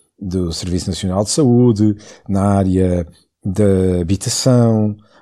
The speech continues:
eh, na área das respostas sociais, eh, e, e, portanto, nas florestas, com, diria eu, eh, pouca, eh, pouco impacto naquilo que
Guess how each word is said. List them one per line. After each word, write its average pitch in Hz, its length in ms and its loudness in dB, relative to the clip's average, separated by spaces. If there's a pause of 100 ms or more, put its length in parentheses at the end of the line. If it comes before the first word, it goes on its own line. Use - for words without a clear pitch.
(120)
eh, 92 180 -6
na 104 160 0
área 101 220 2
das 117 180 4
respostas - 600 -2
sociais, 110 1000 -2 (560)
eh, 107 340 -2
e, - 840 -16
e, - 20 -14
portanto, 139 360 -4 (140)
nas 127 180 2
florestas, 120 760 -2 (680)
com, 180 340 -2 (240)
diria 151 440 2
eu, 90 320 0 (180)
eh, 120 300 2 (800)
pouca, 107 720 0
eh, 90 140 -10 (140)
pouco 175 220 -2
impacto 135 760 -4 (320)
naquilo 135 300 0
que 143 600 0